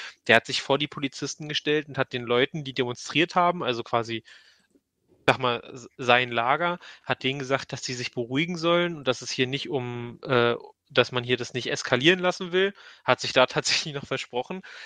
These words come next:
aber hat halt auch gesagt, Hey, die machen hier nur ihre, ihren Job, so, wir wollen keinen äh, wir wollen hier keine, ähm, äh, keine Ausschreitung, wir wollen keine Gewalt, sowohl nicht von der Polizei als auch nicht von unserer Seite.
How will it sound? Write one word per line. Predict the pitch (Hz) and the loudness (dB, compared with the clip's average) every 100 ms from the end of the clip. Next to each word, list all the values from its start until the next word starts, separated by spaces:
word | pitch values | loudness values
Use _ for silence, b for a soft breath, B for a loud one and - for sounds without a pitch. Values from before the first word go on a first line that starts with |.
| B | B
aber | 143 127 131 127 - | 2 4 4 2 -2
hat | 110 139 | -2 0
halt | 127 | 0
auch | 127 | -2
gesagt, | - 147 143 | -6 -8 -4
Hey, | 147 139 147 139 | -2 0 -2 -10
die | 135 | -14
machen | 127 135 151 | -4 -2 -2
hier | 143 | -6
nur | 139 143 | -8 -8
ihre, | 139 147 131 127 - | -10 -6 -4 -4 -4
ihren | 135 123 | -6 0
Job, | 135 170 _ b b _ | 0 0 _ b b _
so, | 135 127 | -4 -2
wir | 123 | 2
wollen | 131 143 | 2 2
keinen | - 143 135 131 - _ _ _ _ _ _ | 0 -2 -4 -8 -20 _ _ _ _ _ _
äh, | 139 127 123 117 | 2 4 4 2
wir | 120 | 0
wollen | 123 131 | 0 0
hier | 135 | -4
keine, | - 131 127 127 123 120 120 123 | -2 -2 0 -2 0 0 -2 -4
ähm, | 131 120 117 117 120 _ | -4 -4 -6 -12 -14 _
äh, | - 151 151 139 | -14 -12 -8 -8
keine | - 120 117 | 4 4 6
Ausschreitung, | 131 160 - 156 160 | 2 0 0 -2 -2
wir | 139 | -4
wollen | 123 131 | 0 -2
keine | 135 135 127 | 0 -2 -2
Gewalt, | 120 117 131 175 175 | -2 0 2 2 0
sowohl | 131 123 131 | -6 -2 -2
nicht | 135 | -2
von | 135 | -6
der | 127 | -8
Polizei | - 131 - 139 147 131 | -6 -10 2 2 2 0
als | 139 | -4
auch | 131 | -8
nicht | 123 - | -8 -12
von | 120 | -12
unserer | 139 143 123 | -8 -4 0
Seite. | 117 117 135 156 | 0 0 -2 -4